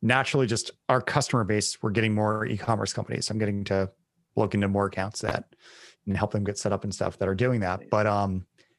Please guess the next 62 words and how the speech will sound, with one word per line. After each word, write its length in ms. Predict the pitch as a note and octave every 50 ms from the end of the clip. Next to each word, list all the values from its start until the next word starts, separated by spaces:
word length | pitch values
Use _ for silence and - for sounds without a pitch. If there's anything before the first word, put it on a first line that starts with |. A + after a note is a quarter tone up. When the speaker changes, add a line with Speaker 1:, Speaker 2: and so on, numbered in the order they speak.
| _ _ _
Speaker 2:
Well, 80 | - C3+
Speaker 1:
it's 80 | A2+ B2
Speaker 2:
let 60 | D3
Speaker 1:
still 100 | A3+ D#4
Speaker 2:
us 60 | C4
know 80 | A#3+ A3
if 60 | C#3
there's 140 | F#3+ D#3 B2+
Speaker 1:
something 120 | B2 C#3
Speaker 2:
any 140 | D3+ E3 E3
that 100 | D3+ C3
we 120 | C#3 C3+
should 120 | - B2 A2+
interview, 360 | A#2+ C3 G#2 F2 E2 - - - _
'cause 160 | - A2 G2 G#2 -
we're 160 | A2+ A#2 A#2
always 260 | A#2 C3 C#3+ C3+ A#2+
on 120 | C3 B2+
the 80 | B2 A#2
lookout 320 | A#2 B2+ - - F2 -
for 280 | - G#2 G2+ F#2 F#2+ -
innovative 420 | - A2+ A2 G2 F2+ G#2 G#2 G2+ F#3+
Speaker 1:
Okay, 160 | G#3 - B3+
Speaker 2:
D 40 | -
two 40 | -
C 80 | - E3
Speaker 1:
Yeah. 140 | G#3 A#3+
Speaker 2:
brands. 400 | C#3 F2 - - - - - - - _
Speaker 1:
Yeah. 240 | - F#3 G3 C#3+ A2+ - - -
I 220 | D#3+ E3 F3 F3
can 120 | D#3 - E3+
follow 240 | C#3+ F3 E3+ D#3+ D3+
up 80 | C#3
with 80 | - A#2+
you 100 | A#2 A2
over 160 | A2 G#2+ A2+
email 280 | B2 B2 G#2+ F#2+ - -
with 220 | A#2 A#2 A2+ G#2+
that. 180 | A2 G#2 - -
But 120 | B2 A2+
yeah, 160 | C#3 C#3+ C#3
there's 240 | A2 A#2+ B2 B2 A#2
a 40 | C3+
lot 240 | A#2+ A2+ A#2+ B2 B2
of, 240 | A2+ G2+ - - _ _ _ _ _ _ _ _ _ _
I 60 | - A#2
mean, 380 | A2+ A2+ A2 G#2+ G#2 G2+ - - _ _ _ _
it's, 340 | E3+ C#3+ C3+ C#3 C3+ A#2
it's 180 | - C3 A#2+ -
fascinating 440 | - D#3 D#3+ C#3+ - - G#2+ F2+ F2+
'cause 220 | A2 A#2 G#2 -
there's 260 | - B2+ A#2+ A#2+ A#2
so 140 | - - C#3+
much 320 | C#3 C#3 C3 - - - - _ _ _ _ _ _ _ _ _ _ _
that 120 | - B2+ B2+
I 60 | B2
think, 420 | - - C#3+ C3+ B2+ A#2 - - -
um, 340 | B2+ A#2+ A#2 A2+ A2 A2+ -
it's 200 | - C3+ B2+ -
a 40 | F3
little, 360 | G3 A3+ A#3+ A3 A3 A3+ - -
eh, 140 | - F3+